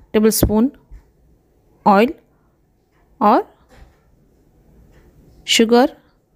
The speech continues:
ईस्ट जो सॉल्यूशन था उसमें ऐड करेंगे और फिर इसको थोड़ा थोड़ा पानी ऐड करके आटे को अच्छे से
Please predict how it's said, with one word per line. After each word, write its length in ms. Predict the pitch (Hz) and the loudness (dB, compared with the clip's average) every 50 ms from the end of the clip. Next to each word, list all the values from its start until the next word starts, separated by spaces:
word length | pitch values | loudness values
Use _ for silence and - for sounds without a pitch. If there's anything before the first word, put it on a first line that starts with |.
| _ _ _ _ _ _ _ _ _ _ _ _ _ _ _ _ _ _ _ _ - | _ _ _ _ _ _ _ _ _ _ _ _ _ _ _ _ _ _ _ _ -2
ईस्ट 340 | 214 233 247 - - - - _ - 311 | 0 0 0 -2 -4 -10 -14 _ -18 -14
जो 280 | 311 214 202 214 220 208 | -8 -2 0 0 2 2
सॉल्यूशन 460 | - 220 208 208 214 - 233 220 214 | 0 0 0 0 0 0 0 0 0
था 100 | 220 214 | 0 0
उसमें 280 | 214 208 - 220 214 208 | -2 -2 -2 -2 -2 0
ऐड 180 | 208 202 - | -2 -2 -4
करेंगे 360 | - 208 208 214 208 202 247 392 - - _ _ _ _ _ _ _ _ _ _ _ _ _ _ _ _ - | -4 -4 -2 0 0 0 0 0 -2 -8 _ _ _ _ _ _ _ _ _ _ _ _ _ _ _ _ -6
और 80 | 226 202 | -6 -2
फिर 140 | - - 220 | 0 2 0
इसको 300 | 214 - - - 269 403 - - _ _ _ _ _ _ _ _ _ _ _ _ _ _ _ - | 0 0 -2 -2 -2 -2 -4 -8 _ _ _ _ _ _ _ _ _ _ _ _ _ _ _ -2
थोड़ा 180 | - 220 220 214 | 0 2 2 0
थोड़ा 200 | 214 214 214 208 | 0 -2 -2 -2
पानी 320 | 208 - 208 208 202 202 185 | -2 -2 -2 -2 -2 -2 -2
ऐड 200 | 208 202 202 - | -2 -2 -2 -4
करके 340 | - 202 190 185 285 392 - - _ _ _ _ _ _ _ _ _ _ _ _ _ _ _ _ _ _ _ _ _ _ _ - - - - - | -4 -6 -4 -2 -4 -4 -6 -8 _ _ _ _ _ _ _ _ _ _ _ _ _ _ _ _ _ _ _ _ _ _ _ -20 -20 -14 -8 -6
आटे 200 | 214 196 180 214 | -6 -4 -2 -2
को 120 | 202 202 220 | 0 0 0
अच्छे 220 | 214 208 - 226 214 | 0 0 0 -2 0
से 200 | - 262 349 | 0 0 0